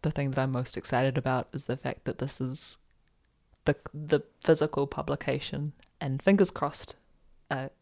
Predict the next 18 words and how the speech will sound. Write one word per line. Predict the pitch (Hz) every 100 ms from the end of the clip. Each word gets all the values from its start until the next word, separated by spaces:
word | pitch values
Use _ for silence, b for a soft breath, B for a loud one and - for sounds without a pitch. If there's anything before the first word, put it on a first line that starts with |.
| -
component | 143 - 127 123
of | -
the | 127
launch | 131 -
as | 135 135
well | 135 131
is | 131
gonna | 135 135
be, | 135 131 131 b b b b b b b b -
um, | 123 123 127 147 - _
specifically | - - - 143 - 143
for | - 139 139
those | 135 135 -
who've | 131 -
contributed | 143 139 139 131 143
to | -
the | 180
anthology. | 143 151 131 - -